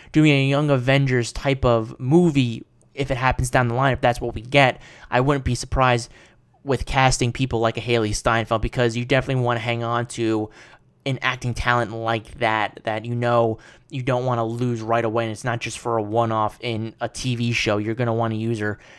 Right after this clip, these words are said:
down the line. So I'm really excited to see what she does with this T V show, to see her again acting alongside Jeremy Renner. It's gonna be fantastic. And I can't wait to see what the actual plot is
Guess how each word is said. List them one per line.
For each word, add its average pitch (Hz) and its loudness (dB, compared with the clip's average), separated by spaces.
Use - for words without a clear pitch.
down 113 0
the 107 -2
line. 107 -4
So 107 0
I'm 139 2
really 196 6
excited 165 2
to 156 2
see 143 -4
what 143 0
she 147 -2
does 127 4
with 135 -2
this 127 -2
T 135 -2
V 151 0
show, 147 4
to 135 -2
see 143 -2
her 135 2
again 123 -4
acting 127 -4
alongside 123 0
Jeremy 123 0
Renner. 123 0
It's - -12
gonna 156 2
be 135 0
fantastic. 127 -2
And 135 -2
I 143 2
can't 170 4
wait 165 2
to 160 0
see 156 0
what 143 2
the 165 4
actual 147 2
plot 143 2
is 123 0